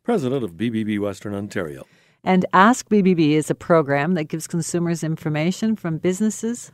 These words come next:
Speaker 2: they can trust.
Speaker 1: Linda, the last couple of weeks we've looked back at the top ten scams of twenty seventeen.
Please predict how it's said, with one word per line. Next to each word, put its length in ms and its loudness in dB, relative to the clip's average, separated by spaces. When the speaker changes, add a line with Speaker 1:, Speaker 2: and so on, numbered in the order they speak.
Speaker 2:
they 100 -4
can 160 -6
trust. 480 -4
Speaker 1:
Linda, 220 0
the 40 0
last 280 0
couple 220 -4
of 120 -6
weeks 260 -4
we've 160 -4
looked 220 -8
back 280 -6
at 120 -10
the 160 -6
top 300 -6
ten 180 -6
scams 520 -8
of 140 -18
twenty 300 -8
seventeen. 720 -8